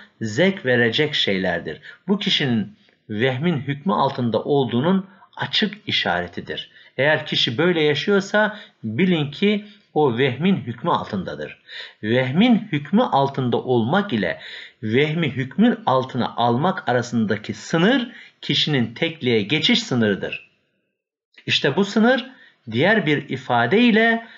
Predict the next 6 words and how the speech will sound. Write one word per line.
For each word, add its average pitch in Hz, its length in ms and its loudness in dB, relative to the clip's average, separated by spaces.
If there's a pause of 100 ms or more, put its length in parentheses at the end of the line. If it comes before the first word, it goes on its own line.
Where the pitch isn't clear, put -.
(240)
ölmeden 135 640 2
önce 160 440 0
ölmek 120 520 2
sınırıdır. 85 760 -8 (560)
Eğer 160 480 2
kişi - 540 0